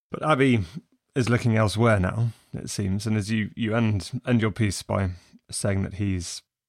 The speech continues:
he's signed a memorandum with the breakaway regime in Somaliland, so going against his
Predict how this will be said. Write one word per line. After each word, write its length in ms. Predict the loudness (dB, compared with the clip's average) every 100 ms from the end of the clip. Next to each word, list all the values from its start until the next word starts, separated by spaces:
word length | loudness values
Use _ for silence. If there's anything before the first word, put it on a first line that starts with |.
| _ -8
he's 180 | -6 0
signed 260 | 2 4
a 60 | 4
memorandum 800 | 2 2 2 2 4 4 4 4
with 100 | 2
the 60 |
breakaway 320 | 2 0 2 2
regime 460 | 2 0 0 0
in 80 | -2
Somaliland, 840 | -2 0 2 2 -2 -4 -4 -6 -12 _ _
so 280 | -4 -2 -2
going 260 | 2 2
against 460 | 2 2 0 0 -6
his 380 | -6 -6 -10